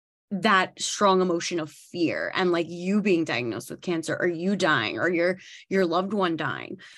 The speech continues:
So when we can get strong in our mind, we can make anything happen because we can manipulate matter. So if we can do that,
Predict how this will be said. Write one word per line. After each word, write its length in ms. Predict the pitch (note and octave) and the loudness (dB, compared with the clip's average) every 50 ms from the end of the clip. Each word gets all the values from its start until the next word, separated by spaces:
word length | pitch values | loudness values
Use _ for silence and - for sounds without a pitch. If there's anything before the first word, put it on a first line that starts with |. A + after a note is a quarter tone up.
| - - | -18 -10
So 260 | - - - G3+ F#3 F3 | -2 4 6 8 8 8
when 400 | E3 - - F#3 F#3+ F#3+ G3 F3+ | 6 4 2 2 2 4 2 2
we 140 | G3 G#3+ | 0 0
can 180 | G3+ - A3 G#3+ | 0 0 0 2
get 160 | G#3 G3 G3 | 2 0 0
strong 580 | - - - - - F3+ F3+ E3+ E3 E3 F3+ F#3+ | -2 -4 -4 -4 -4 -2 -2 0 0 0 0 0
in 80 | F#3 | 0
our 120 | E3 D#3 D#3+ | 0 -2 -4
mind, 680 | D#3+ D3+ D3 C#3+ D3 F3 G#3 B3+ C#4+ D4 D4+ C#4 - - - _ | -4 -4 -4 -4 -4 -2 0 4 6 6 6 4 2 -4 -12 _
we 240 | - F3 D#3+ F#3 F3 | -14 -8 -6 -6 -4
can 160 | - - F3+ | -2 0 0
make 240 | F3+ F3 E3+ E3+ - _ - | 2 0 0 -2 -6 _ -6
anything 840 | E3+ E3 D#3+ D#3 D#3+ D#3+ E3 D#3+ D#3 E3 E3+ - - A#2 C3+ D3 | -4 -4 -2 -2 0 0 2 2 2 2 0 -2 -4 -4 -2 -2
happen 500 | E3 - D3+ D3 - - - G#2 A#2+ F#3+ | -4 -4 -4 -4 -2 -2 -2 0 0 0
because 220 | F#3+ G3+ G3 G#3 F3+ | 0 0 0 -2 -2
we 220 | F3+ F3 F#3+ G#3+ | -2 -2 -2 0
can 240 | G#3+ - D#4+ D#4+ D#4+ | 4 6 6 8 8
manipulate 640 | C#4 A#3 G3 F3 E3 D#3+ - F3+ E3 D#3+ D#3+ - - | 8 6 4 2 0 0 0 0 0 0 -2 -4 -4
matter. 460 | D#3 D3+ B2+ - - - - - G3 - - - - - - - - - - - _ _ | -4 -4 -4 -4 -4 -4 -6 -6 -8 -10 -14 -18 -18 -18 -20 -20 -20 -20 -20 -20 _ _
So 180 | - - A#3 | 0 2 4
if 60 | A3+ A3 | 4 4
we 100 | C4+ C#4 | 6 8
can 160 | D#4+ E4 D#4 | 8 8 10
do 120 | C#4+ A#3+ | 8 8
that, 460 | G3+ F#3+ F3 F3+ A3 B3 B3+ B3 - | 6 6 6 6 6 4 4 2 0